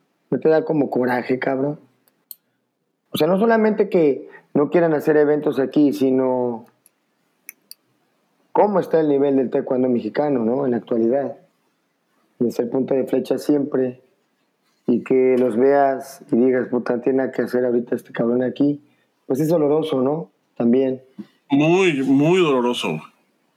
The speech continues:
Speaker 1: Ahora,
Speaker 2: Muy doloroso.
Speaker 1: pues, de las cosas que podemos, ¿verdad?, aconsejar a la gente, pues es que se informen, ¿no? Hay que, hay que, hay que, eh, informarse bien, ¿verdad?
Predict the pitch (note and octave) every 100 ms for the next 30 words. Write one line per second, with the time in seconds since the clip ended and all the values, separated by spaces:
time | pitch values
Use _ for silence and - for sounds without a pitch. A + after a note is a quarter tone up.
0 | _ - _ _ - C#3 D3 C#3+ - C3+
1 | D#3+ F#3+ E3+ C#3 A#2+ A2+ C#3 C#3+ C#3 C#3+
2 | - _ _ _ _ - C#3 D3 C#3+ -
3 | F#3 F#3 F3 - C#3+ D3+ E3+ E3+ C#3+ C3+
4 | - - _ A#2 A#2 A#2+ C3+ C#3+ C#3 -
5 | _ _ _ A#2 - B2 G#2 A2+ C3+ D3
6 | D3+ B2+ - C#3+ C#3+ C#3+ D3 D3+ D3 D#3+
7 | C3 A#2+ - B2+ A#2+ G#2+ - _ _ _
8 | _ C3+ D#3 - _ _ _ _ - C3+
9 | C#3 F#3 F#3 D#3+ D3 D3 F3 F#3 F#3 F3
10 | D3 C#3 C#3+ C#3+ E3 - - _ - C#3
11 | B2+ A#2 G#2+ B2 A#2 C#3 D3+ D3 D#3+ D3+
12 | C3 C#3+ D#3+ E3+ B2+ C#3 D3+